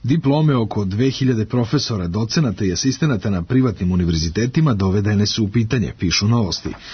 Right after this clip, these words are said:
navodeći da to baca senku i na diplome studenata koje su ocenjivali,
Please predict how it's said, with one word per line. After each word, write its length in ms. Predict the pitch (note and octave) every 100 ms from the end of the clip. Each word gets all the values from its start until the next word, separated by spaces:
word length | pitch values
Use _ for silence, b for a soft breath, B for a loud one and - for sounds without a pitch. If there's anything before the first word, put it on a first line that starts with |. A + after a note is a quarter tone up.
| B -
navodeći 540 | B2+ C#3 C3 G#2+ G2
da 120 | E2+
to 240 | D2+ B2+ D#3
baca 340 | B2 B2+ G2+
senku 420 | - C3+ D3+ -
i 40 | A#2
na 100 | D#2
diplome 400 | D2 G2 C3+ C#3+
studenata 580 | - A#2 C#3 A#2+ A2+
koje 240 | F#2+ F2+ D#2
su 180 | - G2+
ocenjivali, 600 | F#2 B2+ C3 C3+ G#2